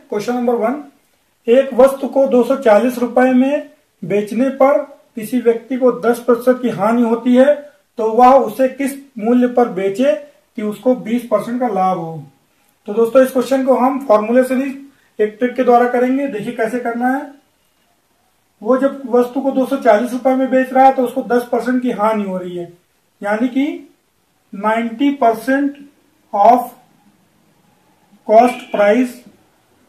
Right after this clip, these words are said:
is equal to हो जाएगा दो सौ चालीस रुपए। तो दोस्तों, यहां से वन परसेंट of cost price क्या हो जाएगा,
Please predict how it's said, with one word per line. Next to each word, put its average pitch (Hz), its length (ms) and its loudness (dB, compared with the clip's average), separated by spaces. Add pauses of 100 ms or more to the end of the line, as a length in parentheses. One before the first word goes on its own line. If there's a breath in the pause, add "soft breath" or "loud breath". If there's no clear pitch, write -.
(420)
is 220 180 -6
equal 240 240 -2
to 233 80 -4
हो 214 180 0
जाएगा 208 420 2 (640)
दो 208 380 -4
सौ 240 220 -2
चालीस 196 440 -2
रुपए। 175 340 -8 (1300)
तो 202 60 -10
दोस्तों, 220 280 -2
यहां 247 240 4
से 269 220 -2 (500)
वन 247 320 4 (140)
परसेंट 262 640 -2 (140)
of 220 260 4
cost 214 320 4
price 214 240 2
क्या 226 140 4
हो 220 120 4
जाएगा, 226 300 0